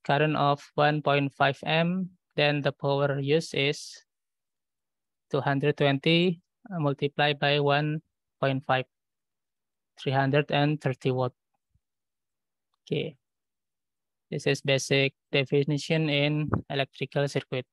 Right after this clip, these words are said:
voltage, resistance, current, and then power.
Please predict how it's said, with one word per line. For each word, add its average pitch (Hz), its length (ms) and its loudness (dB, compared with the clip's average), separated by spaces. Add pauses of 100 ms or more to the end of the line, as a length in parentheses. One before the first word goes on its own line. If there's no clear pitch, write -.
(140)
voltage, 147 580 -4
resistance, 156 760 -2
current, 147 540 0 (600)
and 135 200 -4
then 143 380 0 (100)
power. 127 340 0